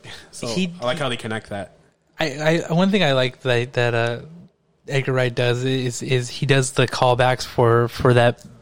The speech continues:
Speaker 2: that game. You first, when they first, uh, play that game or whatever, and he loses,
Speaker 1: Yeah.
Speaker 2: it does the countdown,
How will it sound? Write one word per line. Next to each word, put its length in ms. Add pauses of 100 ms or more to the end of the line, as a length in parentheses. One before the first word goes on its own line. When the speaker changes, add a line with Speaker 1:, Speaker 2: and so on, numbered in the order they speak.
(160)
Speaker 2:
that 260
game. 440 (640)
You 180
first, 520
when 140
they 100
first, 380
uh, 460 (840)
play 200
that 160
game 280
or 80
whatever, 200
and 240
he 240
loses, 540 (400)
Speaker 1:
Yeah. 120
Speaker 2:
it 100
does 180
the 100
countdown, 680